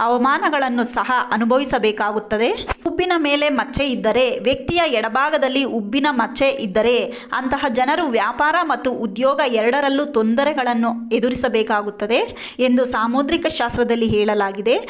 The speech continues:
ಅವರು ಸವಾಲುಗಳನ್ನು ಎದುರಿಸಬೇಕು ಮತ್ತು ಯಶಸ್ಸನ್ನು ಪಡೆಯಲು ಮತ್ತೆ ಮತ್ತೆ ಹೋರಾಡಬೇಕು. ಕೆಲವೊಮ್ಮೆ ಅವರು ತಮ್ಮ ಕೆಲಸದ ಸ್ಥಳದಲ್ಲಿ ಸೇಡು ತೀರಿಸಿಕೊಳ್ಳುವ ಬಗ್ಗೆ ಚಿಂತಿಸಬೇಕಾಗಬಹುದು.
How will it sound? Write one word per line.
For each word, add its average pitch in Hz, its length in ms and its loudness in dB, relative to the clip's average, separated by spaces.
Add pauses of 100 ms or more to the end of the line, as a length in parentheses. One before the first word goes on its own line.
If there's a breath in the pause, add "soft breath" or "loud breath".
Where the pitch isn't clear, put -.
(180 loud breath)
ಅವರು 302 260 0
ಸವಾಲುಗಳನ್ನು 311 800 0
ಎದುರಿಸಬೇಕು 269 760 0
ಮತ್ತು 240 300 -2
ಯಶಸ್ಸನ್ನು 262 580 0
ಪಡೆಯಲು 247 440 2
ಮತ್ತೆ 247 340 -2
ಮತ್ತೆ 277 300 0
ಹೋರಾಡಬೇಕು. 233 840 0
ಕೆಲವೊಮ್ಮೆ 247 560 2
ಅವರು 240 600 2 (220 loud breath)
ತಮ್ಮ 254 260 -2
ಕೆಲಸದ 320 360 0
ಸ್ಥಳದಲ್ಲಿ 277 580 0
ಸೇಡು 294 440 0
ತೀರಿಸಿಕೊಳ್ಳುವ 269 720 0
ಬಗ್ಗೆ 233 300 0
ಚಿಂತಿಸಬೇಕಾಗಬಹುದು. 247 1600 -2